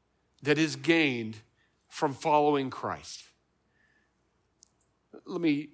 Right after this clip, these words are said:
try to flesh that out. When you, when you follow Christ, when you really get into his word and begin to see what he has to say and then begin to practice those things in your life, your vision, your, your understanding of the world begins to change. And I say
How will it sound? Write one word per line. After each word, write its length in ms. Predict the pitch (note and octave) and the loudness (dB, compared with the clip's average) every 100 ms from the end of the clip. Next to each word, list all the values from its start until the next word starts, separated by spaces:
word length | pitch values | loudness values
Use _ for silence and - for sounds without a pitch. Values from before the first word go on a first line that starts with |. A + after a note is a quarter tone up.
| - | -6
try 160 | D#3+ | -2
to 80 | C3+ | -2
flesh 320 | - D3 C3+ | 0 0 0
that 180 | - B2 | 0 0
out. 300 | A#2+ A2+ A2 - - - - _ _ _ _ _ _ _ _ _ - | 2 0 -2 -10 -20 -20 -20 _ _ _ _ _ _ _ _ _ -4
When 140 | D#3+ | -2
you, 220 | F3 F#3+ - | 0 -2 -4
when 140 | E3+ | -6
you 100 | F3 | -4
follow 400 | D#3+ A3+ A#3 A#3+ | -2 2 6 6
Christ, 540 | A#3 - F3 B2+ A#2+ - | 6 4 6 6 2 -6
when 100 | D3+ | -6
you 140 | D#3 | 2
really 260 | E3+ A#3 A#3 | 6 6 4
get 160 | F3 | 2
into 240 | F3+ F3+ D#3+ | 2 2 0
his 160 | B2+ | 0
word 380 | A2 C#3 C3 A#2 | 0 2 2 0
and 100 | A#2 | -4
begin 300 | B2+ C3 E3 | -6 -6 -6
to 80 | C3+ | -6
see 320 | - - F#3+ | -8 -6 -6
what 180 | F3+ D3+ | -2 -2
he 120 | D3+ | 0
has 200 | D#3 D3+ | -2 -2
to 120 | - | -6
say 320 | B2 - C#3 B2 | -8 -2 -2 0
and 80 | |
then 120 | C3+ D#3 | -2 0
begin 200 | F3 D#3 | 0 -2
to 60 | |
practice 540 | - F3 F#3 F#3 E3+ - | -2 0 0 0 -8 -2
those 180 | D3 | -2
things 220 | C3+ D#3 C3+ | -2 -4 -4
in 80 | |
your 160 | B2+ B2+ | -6 0
life, 340 | C3+ C#3 A#2+ - - - _ _ _ _ _ _ - _ _ | 2 2 0 -10 -20 -20 _ _ _ _ _ _ -20 _ _
your 200 | - E3 | 0 2
vision, 640 | D#3+ D3 A#3 D3+ C3 B2+ C3+ _ - | 4 2 2 2 -2 -2 -8 _ -12
your, 300 | D3+ D3+ F#3 | -4 -2 -2
your 200 | E3 - | -2 0
understanding 640 | G3+ G3+ - F3+ E3+ F3 | 2 0 2 0 2 0
of 120 | D3+ | 0
the 80 | C3+ | 0
world 560 | B2+ D3+ C3+ B2 A#2 - _ _ _ _ _ | 2 4 4 2 -2 -12 _ _ _ _ _
begins 380 | - C#3 D3+ C#3 | -6 -2 -2 -2
to 100 | - | -8
change. 520 | B2 - D#3+ C#3 G#2 | -8 -4 -2 -2 -4
And 80 | A#2 | -8
I 120 | C#3+ | -8
say 340 | D3 F3+ E3 | -4 -2 -2